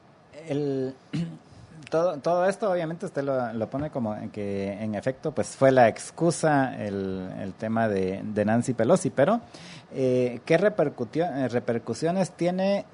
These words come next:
estos ejercicios que hicieron, ejercicios militares que le llamaron, donde incluso lan-, lanzaron,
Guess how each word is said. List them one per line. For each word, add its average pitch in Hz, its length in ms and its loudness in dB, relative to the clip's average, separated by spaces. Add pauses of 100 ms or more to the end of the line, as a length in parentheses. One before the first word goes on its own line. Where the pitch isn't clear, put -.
(140)
estos 147 500 0
ejercicios 143 720 -2
que 127 100 -6
hicieron, 127 800 0
ejercicios 147 560 0
militares 139 460 2
que 127 100 -2
le 110 80 2
llamaron, 135 380 0
donde 104 260 -2
incluso 131 420 -6
lan-, 110 320 -2
lanzaron, 110 840 2